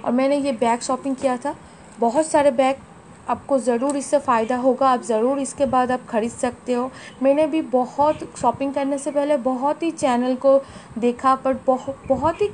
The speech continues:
कम जनों ने बैग शॉपिंग किया था क्लब फैक्ट्री के, क्लब फैक्ट्री से, सॉरी।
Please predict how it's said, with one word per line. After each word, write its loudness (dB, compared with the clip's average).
कम 2
जनों -2
ने -4
बैग -2
शॉपिंग -6
किया -2
था -6
क्लब -6
फैक्ट्री -10
के, -6
क्लब 0
फैक्ट्री -6
से, 0
सॉरी। -4